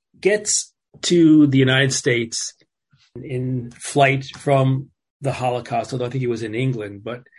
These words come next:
and he ends up on a recommendation by Martin Buber, of all people, I guess, to the Hebrew Union College in Cincinnati. And tell us, what is that, and how did he interact with the heart of what is the reform movement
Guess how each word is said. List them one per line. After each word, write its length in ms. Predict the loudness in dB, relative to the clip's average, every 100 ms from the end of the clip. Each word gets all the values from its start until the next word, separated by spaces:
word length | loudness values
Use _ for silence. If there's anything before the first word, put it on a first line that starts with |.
| _ -20 -20 -16
and 320 | -12 -2 2
he 100 | 4
ends 200 | 6 4
up 220 | 2 0 -4
on 140 | 0 2
a 60 |
recommendation 640 | 0 0 0 2 2 0 -2
by 140 | -2
Martin 360 | -2 -2 -4 2
Buber, 440 | 2 2 -4 -6 _ _ _
of 200 | -12 -6
all 120 | -6
people, 280 | -4 -6 -4
I 80 | -4
guess, 300 | -2 -4 -6
to 400 | -6 -4 -2 -4 -8 _ _ _
the 360 | 0 0 0 -6
Hebrew 420 | -14 -6 -2 0 0
Union 720 | 0 -2 -2 -4 -4 -10 -14 _ _ _ _
College 520 | -14 -4 -2 -2 -6 -10
in 180 | -10
Cincinnati. 720 | -6 0 0 0 -2 -2 -4 -10
And 340 | -10 -12 -16 -2
tell 180 | 2 2
us, 160 | 0
what 460 | -6 -12 -4 2 4
is 180 | 4 4
that, 260 | 0 0
and 220 | -2 -6 -12 _
how 180 | 0 2
did 120 | 2
he 260 | 0 -2 0
interact 720 | -2 -2 -2 -2 -6 -14 -20 _ _ _ _ -6
with 360 | -2 -2 -4 _ _ -18 -14 -12 -8
the 120 | -6
heart 300 | 0 4 4
of 100 | 4
what 160 | 2 0
is 140 | 0
the 80 | -2
reform 380 | -4 2 2 4
movement 480 | 0 -6 -16 -20